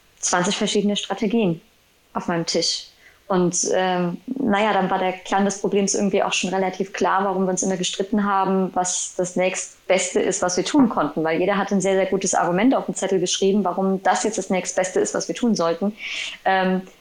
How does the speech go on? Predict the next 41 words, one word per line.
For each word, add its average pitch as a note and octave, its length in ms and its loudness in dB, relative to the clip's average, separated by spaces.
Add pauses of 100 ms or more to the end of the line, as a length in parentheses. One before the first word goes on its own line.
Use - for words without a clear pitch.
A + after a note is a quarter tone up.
das - 120 -4
Problem A#3 320 4
ist G#3 100 0
aber, F#3+ 260 2
es G3 140 -4
gab G3 220 -4
halt F3+ 180 -6
zwanzig F3 320 -2
verschiedene F3 400 -4
Zettel. - 320 -4 (640)
Ähm, F3+ 600 0 (580)
und F3+ 120 4
das G#3 120 4
ist G#3 80 2
eben F#3+ 220 2
auch - 180 2
das G#3+ 160 -2
Thema. E3 340 0
Also F3 180 0
selbst F3+ 360 -2
wenn G3+ 180 4
sie G3+ 100 4
nicht G#3 220 0
geheim F3+ 380 2
ist, A#3+ 300 0 (360)
ist F#3 100 0
es F3+ 140 0
auch G3+ 160 0
die G3+ 80 0
Frage, F#3 640 0 (480)
wie F#3+ 120 0
kriege F#3 200 0
ich E3+ 80 -2
sie - 80 -4
kommuniziert? F3 880 0
Und E3+ 160 -2
ich - 100 -4
habe F3 140 0
das E3+ 140 -8
damals, F3+ 580 -2
ähm, E3+ 440 0